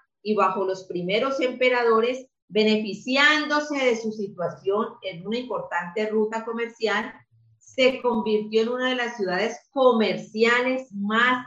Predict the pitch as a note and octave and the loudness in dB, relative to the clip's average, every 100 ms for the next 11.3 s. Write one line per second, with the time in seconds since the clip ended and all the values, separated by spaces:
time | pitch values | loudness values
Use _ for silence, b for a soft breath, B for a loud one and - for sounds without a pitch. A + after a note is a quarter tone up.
0 | - A#3 A#3 - E3+ - F#3 G3 G#3+ G#3+ | -10 -12 -10 -6 -6 -6 -4 -2 0 0
1 | G#3+ F#3 D#3+ D#3+ F#3 A3+ - G3+ F3+ D3 | -2 0 -2 0 0 -2 -4 -6 -6 0
2 | E3 D#3+ - - _ _ _ F3 B3+ A#3 | 2 2 0 -14 _ _ _ 0 2 2
3 | A3+ A3 G#3+ G#3 G3+ G#3 A3+ B3+ B3+ G3+ | 0 0 2 2 0 0 -2 -2 -4 -4
4 | F3+ - G3 G#3 A#3+ B3 _ B3 A#3 A3 | -6 -2 -2 -2 -4 -6 _ 0 2 2
5 | G#3+ F#3+ F#3 - A3+ A#3 A#3+ B3+ B3+ A#3+ | 2 2 2 -4 0 2 2 -2 -4 -4
6 | A3 G#3+ F#3 E3+ E3+ D#3+ D#3+ E3 G3 D#4 | -4 -2 -2 -4 -2 0 0 0 0 -2
7 | - - F3 E3+ F3 G3+ G#3 F3 D3 - | -8 -10 -6 -2 2 2 0 -4 -8 -4
8 | D#3+ C#3+ D#3+ D#3+ D#3 F#3+ G#3+ - _ _ | -4 -4 0 0 0 -6 -10 -12 _ _
9 | _ _ B3+ B3+ B3+ A#3 A3 G3 F#3+ G3+ | _ _ -2 0 2 2 2 0 -2 0
10 | G3 G#3 G#3+ G3+ G3 G3+ G3 F#3+ F#3 F#3 | 2 2 2 0 -2 -4 -8 -8 -8 -6
11 | F3+ D3+ | -6 -6